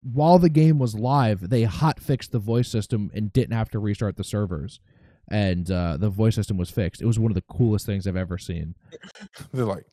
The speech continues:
Speaker 2: "Technology."
Speaker 1: Well, it's
Speaker 2: <laughs>
Speaker 1: Amazon, right?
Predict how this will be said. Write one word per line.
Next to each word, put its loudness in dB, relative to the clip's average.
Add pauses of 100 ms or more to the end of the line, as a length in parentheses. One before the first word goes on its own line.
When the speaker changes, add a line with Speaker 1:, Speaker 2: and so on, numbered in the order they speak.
Speaker 2:
"Technology." -6 (520)
Speaker 1:
Well, 6 (260)
it's 4
Speaker 2:
<laughs> -2
Speaker 1:
Amazon, 6
right? 2